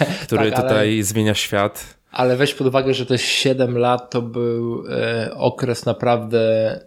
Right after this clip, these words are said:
Speaker 1: dużej ilości niepowodzeń, porażek i innych dziwnych rzeczy, e, które chyba tylko moja żona widziała, co tam się działo, e, u mnie.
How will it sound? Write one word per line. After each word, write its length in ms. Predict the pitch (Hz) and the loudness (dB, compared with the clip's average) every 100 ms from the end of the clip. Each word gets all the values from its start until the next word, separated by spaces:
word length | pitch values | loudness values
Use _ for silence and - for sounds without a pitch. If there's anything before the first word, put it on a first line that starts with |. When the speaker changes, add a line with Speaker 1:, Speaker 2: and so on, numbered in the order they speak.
| - | -10
Speaker 1:
dużej 540 | 117 110 120 120 117 | -6 0 2 2 2
ilości 540 | 113 113 110 - 123 113 | 2 0 0 -6 -4 -4
niepowodzeń, 720 | 110 110 107 113 113 117 107 | -4 -6 0 0 2 -2 -2
porażek 760 | - 110 110 113 110 113 - | -2 2 4 2 2 -2 -2
i 60 | 110 | -4
innych 220 | 117 117 | -2 -2
dziwnych 320 | 113 117 110 | -4 -4 -4
rzeczy, 380 | 107 110 107 117 120 | -2 -2 0 0 2
e, 840 | 123 117 - 113 113 113 113 - | 0 -4 -4 -2 -2 -2 -4 -8
które 380 | - 120 123 123 | -6 -4 -2 -4
chyba 320 | - - 110 | -4 0 0
tylko 280 | 107 110 - | 2 0 0
moja 220 | 110 113 | 2 2
żona 280 | 113 117 110 | 2 0 0
widziała, 420 | 107 107 107 123 | -2 2 4 2
co 140 | - 110 | 0 -2
tam 140 | 107 | -2
się 160 | - 113 | -2 0
działo, 560 | 113 107 107 107 107 - - - - _ _ _ _ _ | 2 2 0 -2 -4 -10 -20 -20 -20 _ _ _ _ _
e, 300 | 113 113 117 | -2 2 2
u 120 | 120 123 | 2 2
mnie. 260 | 127 165 | 2 0